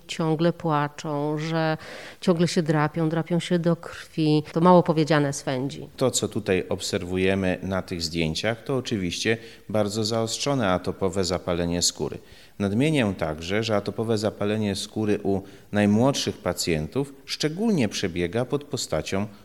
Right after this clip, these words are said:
Speaker 2: ostrą. Jest to schorzenie jednak przewlekłe.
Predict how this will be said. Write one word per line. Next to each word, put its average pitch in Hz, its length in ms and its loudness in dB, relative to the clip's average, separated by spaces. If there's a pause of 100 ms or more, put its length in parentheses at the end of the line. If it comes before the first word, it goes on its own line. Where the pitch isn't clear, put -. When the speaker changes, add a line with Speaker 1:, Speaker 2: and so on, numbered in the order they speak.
Speaker 2:
ostrą. 156 520 -4 (360)
Jest 165 240 0
to 185 80 -2
schorzenie 107 560 2
jednak 87 580 -2
przewlekłe. 175 720 -2